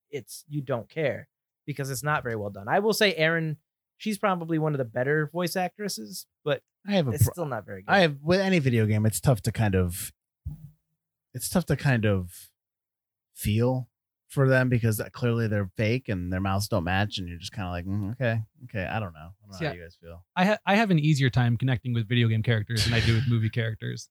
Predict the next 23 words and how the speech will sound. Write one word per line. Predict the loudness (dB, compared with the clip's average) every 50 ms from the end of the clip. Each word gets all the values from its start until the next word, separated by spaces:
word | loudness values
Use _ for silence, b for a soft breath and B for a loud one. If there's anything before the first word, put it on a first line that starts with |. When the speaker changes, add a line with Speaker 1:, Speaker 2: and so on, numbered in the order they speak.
| _ _ -2
Speaker 2:
Really? | 0 2 2 2 2 0 0
Speaker 3:
And | 0 -2
I, | 0 2 2 0
I | 0 0 _ _ _ _ _ _ 2
think | 4 4 4 4 2
it's | 0 0 -2 -4
because | 0 0 2 4 6 6 8 8 8 6 6 4 2 -2 -2 0
I | 4 4
have | 6 6 6 6 6
more | 6 6 6 6 4 2 _ _
direct | 0 2 2 2 0 -2
control | -2 0 4 6 6 6 8 6
over | 6 4 4
what | 2 2 2
the | 0 2
characters | 2 4 4 2 2 0 0 2 2
are | 2
doing. | 4 4 4 4 4 2 0 -2 -4 _ _ _ _ -12
Speaker 2:
Okay. | -10 -6 -4 -2
Speaker 3:
Um, | 0 0 0 0 0 0 -2 -2 -4 -8 _ _ _ _ _ _ _ _ _ _ _ _ _ 0
I | 2
kinda | 4 6 6 6
just | 4 4 2 2 -2